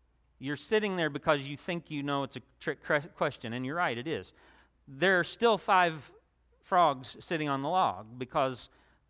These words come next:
there's a difference between deciding to do something and doing something. So we must come to a point of decision and follow through. It is a means of knowing, obedience. Also,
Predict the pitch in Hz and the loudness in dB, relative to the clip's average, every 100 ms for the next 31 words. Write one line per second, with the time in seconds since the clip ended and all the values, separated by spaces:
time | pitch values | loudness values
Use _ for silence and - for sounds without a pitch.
0 | _ 147 156 143 139 202 175 147 139 143 | _ 0 0 0 0 0 -2 -6 -8 -8
1 | 165 147 135 135 - 180 196 180 131 123 | -4 -4 -4 -6 0 2 2 0 -4 -8
2 | 131 123 - 123 113 127 139 147 127 120 | -8 -8 -6 -6 -6 -8 -6 -6 -6 -6
3 | 147 143 101 85 - _ _ _ _ _ | -6 -4 -6 -12 -20 _ _ _ _ _
4 | - 117 90 - 80 _ _ _ _ _ | -10 -10 -10 -14 -20 _ _ _ _ _
5 | _ _ _ _ _ _ _ _ _ _ | _ _ _ _ _ _ _ _ _ _
6 | _ _ - 151 156 170 170 - 196 185 | _ _ -2 0 2 2 0 2 0 0
7 | 196 151 180 165 151 135 175 156 127 120 | -2 -2 -2 -2 -4 -4 -2 -2 -2 -6
8 | 120 151 143 131 - 170 117 - - - | 0 2 4 0 -6 -6 -6 -10 -20 -4
9 | 185 190 190 185 196 180 175 208 208 185 | 0 0 0 0 0 -2 -2 2 2 2
10 | 135 151 151 196 180 131 113 - - - | 0 -2 -2 -4 -2 -4 -6 -14 -18 -20
11 | - 220 240 247 247 156 | -4 4 4 4 4 4